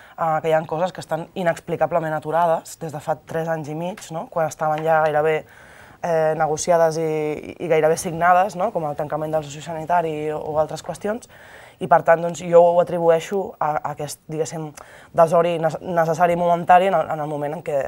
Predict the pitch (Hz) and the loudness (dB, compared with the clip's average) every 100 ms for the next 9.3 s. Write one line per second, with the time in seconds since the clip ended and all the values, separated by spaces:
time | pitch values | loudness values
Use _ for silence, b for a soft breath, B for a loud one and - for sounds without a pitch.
0 | - - 147 120 - 135 147 147 156 151 | -8 -14 -14 -12 -8 -6 -6 -6 -6 -2
1 | 151 151 160 160 156 151 B B B 151 | -2 0 2 4 4 0 B B B -4
2 | 156 165 160 151 156 - 156 156 160 156 | -2 -2 -2 2 0 0 -6 -2 -4 -6
3 | 143 151 147 156 156 151 160 160 175 202 | -8 -6 -6 -4 -4 -4 -8 -8 0 4
4 | 208 208 - B B B - 165 156 160 | 6 4 -6 B B B 0 0 2 2
5 | 165 160 156 160 156 151 160 151 160 156 | 2 0 -4 -2 2 2 0 -2 -2 -4
6 | 147 170 160 156 160 151 151 156 151 B | -8 -4 -4 -4 -6 -6 0 0 0 B
7 | B B - 165 156 170 170 165 - 165 | B B -4 -2 -2 0 0 0 0 0
8 | 147 - _ _ _ _ - - 170 156 | 0 -4 _ _ _ _ -18 -8 -2 0
9 | 151 156 | 6 6